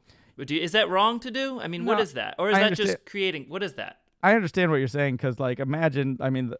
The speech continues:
Speaker 2: if we take the classic found footage film Blair Witch Project, you know, that kinda defined that genre. If people, I think most people going to that movie realized it was a movie just shot in that style.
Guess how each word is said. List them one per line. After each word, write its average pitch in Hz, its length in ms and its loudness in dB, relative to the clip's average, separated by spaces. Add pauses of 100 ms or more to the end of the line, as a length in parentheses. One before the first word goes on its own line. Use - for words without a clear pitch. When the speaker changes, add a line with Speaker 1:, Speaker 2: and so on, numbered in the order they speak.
Speaker 2:
if 123 220 -6
we 127 80 -6
take 127 260 -6
the 127 100 -6
classic 123 640 -2
found 113 440 -4
footage 113 580 -4
film 107 760 -4
Blair 117 220 -4
Witch 113 260 -8
Project, 90 720 -10
you 113 100 -6
know, 104 120 -6
that - 140 -12
kinda 120 240 -4
defined 117 480 -6
that 110 240 -8
genre. 113 640 -6 (500)
If - 380 -12
people, 147 1120 0
I 165 160 2
think 196 200 -2
most 170 280 6
people 147 240 0
going 135 280 2
to 131 80 2
that 120 160 0
movie 131 340 4
realized 127 480 4
it 117 100 2
was 139 240 6
a 139 60 4
movie 123 400 2
just 117 180 -4
shot 131 400 0
in 127 220 -2
that 113 240 -4
style. 143 640 -2